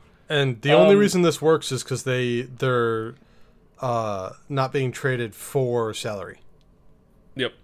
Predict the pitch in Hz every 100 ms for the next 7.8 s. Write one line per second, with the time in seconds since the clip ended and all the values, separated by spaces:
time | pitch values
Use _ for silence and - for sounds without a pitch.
0 | - 127 135 165 160 147 151 135 120 131
1 | 131 - 123 113 104 104 - - 151 131
2 | 147 147 165 - - - _ - 135 -
3 | 135 151 - - - - _ _ - -
4 | - _ - 139 120 113 107 101 - -
5 | - - - - - - - - - -
6 | - - - - - - - - 123 -
7 | 123 135 131 - 139 127 -